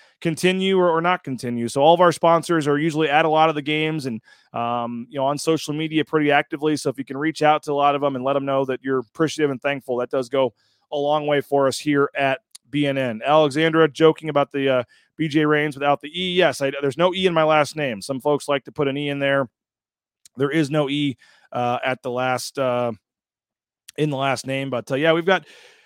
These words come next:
Utah State fans, New Mexico fans. They're, uh, certainly not, uh,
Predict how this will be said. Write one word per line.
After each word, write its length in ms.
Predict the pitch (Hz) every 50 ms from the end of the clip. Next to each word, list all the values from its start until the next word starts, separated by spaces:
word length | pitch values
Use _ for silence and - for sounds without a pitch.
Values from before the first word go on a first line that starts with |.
| _ _
Utah 360 | - 185 220 - 226 226 226
State 320 | 208 - - 226 226 226 -
fans, 500 | - 226 226 226 226 226 226 220 170 180
New 80 | 208
Mexico 460 | 208 214 208 - - 214 - 214 208 185
fans. 440 | - 214 208 208 208 208 202 180
They're, 240 | 156 185 190 190 190
uh, 120 | 185 175 160
certainly 460 | - - 196 202 196 196 190 185 180
not, 360 | 175 175 175 180 175 - -
uh, 360 | 185 175 170 170 160 156 147